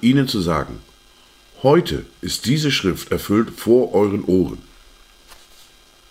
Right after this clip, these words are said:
Dazu Gedanken nach Johannes Evangelista Gosner.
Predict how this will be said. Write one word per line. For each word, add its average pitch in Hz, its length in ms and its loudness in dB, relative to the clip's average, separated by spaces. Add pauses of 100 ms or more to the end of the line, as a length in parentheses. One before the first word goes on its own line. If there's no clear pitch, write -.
(1300)
Dazu 87 580 0
Gedanken 101 600 -2 (240)
nach 82 400 -4
Johannes 82 540 -2
Evangelista 78 720 -2
Gosner. 92 440 -4